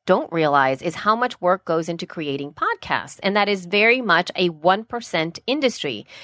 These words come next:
You go into iTunes and everyone that's featured is people who are associated with the networks that have tons of money and tons of leverage. And it's really hard if you're an independent podcaster to break through that.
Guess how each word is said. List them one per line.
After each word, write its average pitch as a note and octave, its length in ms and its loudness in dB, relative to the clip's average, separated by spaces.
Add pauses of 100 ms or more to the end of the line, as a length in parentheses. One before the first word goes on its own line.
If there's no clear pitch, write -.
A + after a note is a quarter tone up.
(140)
You G3 100 0
go G3+ 140 4
into C4+ 220 2
iTunes G#3+ 520 0
and F3+ 220 -2
everyone A3+ 480 2
that's A3+ 200 0
featured A#3 460 -2
is E3 140 -4
people F3+ 260 -6
who F3 140 -2
are D#3+ 60 2
associated F3+ 680 0
with D#3+ 160 0
the D#3+ 100 0
networks E3+ 640 -2 (240)
that F#3 120 0
have F#3 180 0
tons F3 280 0
of C#4 140 2
money F#3+ 460 2
and D#3+ 120 -4
tons D#3 220 -10
of D#3 140 -6
leverage. G#3 440 2 (280)
And A#3+ 100 2
it's C4 140 2
really D4 280 -2
hard C4 300 4
if B3 140 0
you're A#3 100 0
an A3 80 0
independent G#3+ 440 -2
podcaster A#3+ 460 0
to G3+ 120 0
break G3+ 320 2
through C#4 300 -2
that. A#2+ 300 0